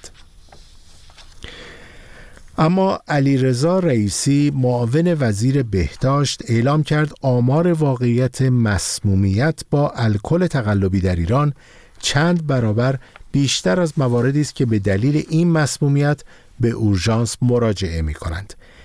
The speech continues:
این مقام وزارت بهداشت پیشتر سرانه مصرف الکل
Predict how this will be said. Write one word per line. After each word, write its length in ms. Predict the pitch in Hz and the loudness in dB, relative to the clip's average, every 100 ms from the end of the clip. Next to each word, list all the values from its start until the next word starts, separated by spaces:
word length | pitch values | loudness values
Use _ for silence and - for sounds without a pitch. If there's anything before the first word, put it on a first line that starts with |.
| - | -6
این 160 | - 135 | 0 2
مقام 480 | 123 110 120 123 120 | 2 0 0 0 0
وزارت 460 | 117 92 92 87 104 | 0 0 0 0 -2
بهداشت 640 | 87 82 - 135 147 - - - - - | -2 -2 0 0 0 -4 -12 -20 -20 -6
پیشتر 520 | - 127 - - 151 | 0 0 0 0 0
سرانه 760 | 151 - 123 107 104 117 151 151 | -2 -2 0 0 2 2 2 2
مصرف 500 | 135 104 - 123 147 | 0 -2 -2 -2 0
الکل 600 | 113 92 87 151 160 | 0 0 0 0 2